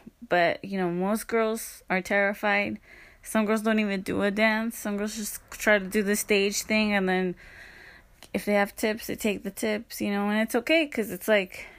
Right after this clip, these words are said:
it feels like you're a virgin all over again, because it's like, you're only used to, if you're gonna share your body, you're gonna share it with only one person, you know, face to face, and then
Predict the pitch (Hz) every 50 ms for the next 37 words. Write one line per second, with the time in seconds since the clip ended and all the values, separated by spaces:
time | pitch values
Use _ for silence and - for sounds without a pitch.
0 | - - - - 277 285 262 285 277 233 240 262 262 240 208 190 202 185 202 226
1 | 220 220 208 202 196 185 180 180 175 185 - 185 175 170 160 160 160 147 156 170
2 | 180 180 - 208 196 208 214 202 202 - 214 202 202 196 - - - - - -
3 | - - - - - - - 226 240 254 269 262 254 254 262 254 247 - - 247
4 | 240 233 220 - - - - 220 233 220 226 226 226 233 - - 254 226 226 220
5 | 214 208 208 233 254 262 240 226 220 214 208 214 220 220 226 - - 226 220 220
6 | 214 214 214 208 208 208 202 202 202 196 190 - - 226 220 226 - - - 165
7 | 147 143 127 - - _ _ - 190 190 175 175 202 202 - - 180 185 - -
8 | - 196 190 - 208 190 175 165 170 - 185 190 190 185 175 160